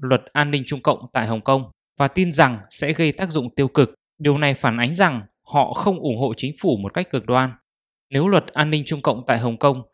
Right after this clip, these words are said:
được thực thi thì sẽ có tác động thực sự đến nền kinh tế xã hội của Hồng Kông.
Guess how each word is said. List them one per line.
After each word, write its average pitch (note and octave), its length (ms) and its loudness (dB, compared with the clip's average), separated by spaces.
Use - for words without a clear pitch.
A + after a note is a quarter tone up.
được C#3 220 -2
thực D#3+ 200 0
thi F3 300 0
thì C#3+ 80 2
sẽ D3+ 140 -2
có C3 260 0
tác A3 240 -2
động C#3+ 240 -2
thực B2+ 160 -2
sự - 340 0
đến B2+ 220 -4
nền D3 120 0
kinh C3 160 -8
tế B2 160 2
xã D3+ 160 -4
hội E3 200 -2
của A2+ 140 -4
Hồng A2+ 160 -4
Kông. C3 200 0